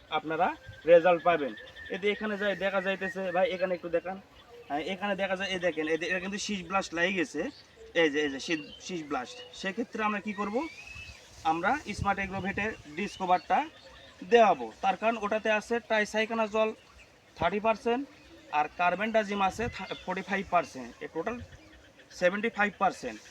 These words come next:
এই ঔষধটা দিলে আপনার জমিতে হান্ড্রেড পার্সেন্ট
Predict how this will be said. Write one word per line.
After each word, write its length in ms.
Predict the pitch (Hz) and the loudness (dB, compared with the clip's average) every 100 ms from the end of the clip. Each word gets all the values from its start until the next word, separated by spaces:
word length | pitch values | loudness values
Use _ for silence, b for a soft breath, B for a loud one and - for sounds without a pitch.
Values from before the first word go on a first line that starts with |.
| - - - - - | -20 -20 -20 -20 -6
এই 180 | 190 226 | 0 0
ঔষধটা 460 | 214 220 220 - 214 | 2 0 0 -2 -2
দিলে 260 | 185 214 339 | 0 -2 0
আপনার 420 | 196 185 196 180 | 2 2 0 -2
জমিতে 340 | 175 185 214 | -2 -2 -2
হান্ড্রেড 380 | 208 175 190 196 - | 0 0 0 -2 0
পার্সেন্ট 400 | 170 - 220 | -2 0 -2